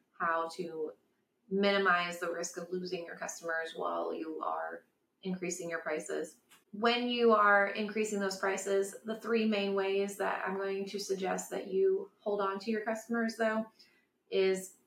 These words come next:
sweetening that pot, reminding them why the pot is sweet,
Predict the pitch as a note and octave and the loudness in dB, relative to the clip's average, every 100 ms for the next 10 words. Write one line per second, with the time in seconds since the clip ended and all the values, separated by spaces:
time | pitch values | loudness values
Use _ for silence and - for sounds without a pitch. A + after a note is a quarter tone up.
0 | _ _ _ _ _ - - A#3+ A#3 A#3 | _ _ _ _ _ -10 -2 0 2 2
1 | A#3 A3+ A#3 G3+ G3+ - - - G3 F#3+ | 4 4 6 8 6 2 -10 -4 0 2
2 | G3 G#3 A3 A3 G#3+ G#3 G#3 G#3 - - | 2 0 0 2 2 2 2 2 2 -2
3 | - A3+ A3 - | -4 0 0 -2